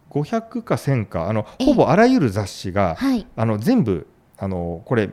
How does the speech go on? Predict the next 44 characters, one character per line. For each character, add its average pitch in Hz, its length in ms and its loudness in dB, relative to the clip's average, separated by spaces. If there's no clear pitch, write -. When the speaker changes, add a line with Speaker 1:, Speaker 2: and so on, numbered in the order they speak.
Speaker 1:
な 135 140 -2
ん 117 40 -8
て 98 80 -8
い - 20 -6
う - 20 -6
ん - 20 -6
で 78 80 -12
す - 60 -20
か、 - 100 -14
こ - 80 -10
の、 87 140 -8
ピ 220 160 0
ー - 20 -4
デ 208 80 -4
ィ 233 40 2
ー - 20 2
エ 190 40 2
フ 151 80 0
で 101 80 0
見 107 140 0
れ 170 80 6
る 117 100 2
ん 90 60 -2
で 78 80 -8
す - 120 -16
よ。 76 80 -14
Speaker 2:
読 208 160 -8
み 269 140 -2
放 294 260 2
題 190 240 -4
で。 151 140 -6
Speaker 1:
そ 190 60 2
う - 20 4
で 104 100 -2
す。 - 220 -14
Speaker 2:
う - 80 -2
ん。 - 40 2
Speaker 1:
は - 120 0
い。 370 40 -4
な 208 100 -2
の 147 160 -4
で、 110 380 -6
Speaker 2:
う - 20 -8
ん。 240 220 -8